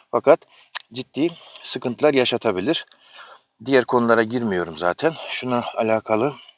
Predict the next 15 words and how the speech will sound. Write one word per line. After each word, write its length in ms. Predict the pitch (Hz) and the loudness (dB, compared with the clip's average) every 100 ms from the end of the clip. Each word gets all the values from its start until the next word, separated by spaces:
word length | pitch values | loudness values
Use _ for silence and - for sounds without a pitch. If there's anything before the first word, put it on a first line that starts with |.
| _ _ _ _ _ - _ | _ _ _ _ _ -20 _
Bakın 200 | 123 - | -4 -2
yeni 280 | 113 123 127 | 0 2 2
bir 100 | 107 | 2
örnek. 480 | 95 85 98 156 - _ _ _ _ _ _ _ _ _ _ - - - | 0 0 -2 -4 -8 _ _ _ _ _ _ _ _ _ _ -20 -20 -8
Komple 500 | - 156 135 110 113 - | 2 2 4 0 0 -2
kapatan 460 | - 120 117 113 107 | -8 -4 0 0 0
o 140 | 120 | 0
yumurta 680 | 113 120 120 - 110 127 - _ _ _ | -2 -2 -2 2 2 2 -8 _ _ _
yavaş 320 | - 135 127 110 | 2 4 4 2
yavaş 220 | 113 113 | -2 0
çatlıyor. 520 | 127 120 - 120 131 | 0 0 -2 -4 -2
Büyüdükçe 460 | 123 127 127 - 104 | -2 -2 -2 -4 -2
mantar 500 | 104 98 147 156 127 | 0 0 0 0 2
bu 220 | 131 - _ _ _ _ _ | 2 0 _ _ _ _ _
benekler 640 | 101 98 131 113 - 117 | -12 -2 0 0 0 0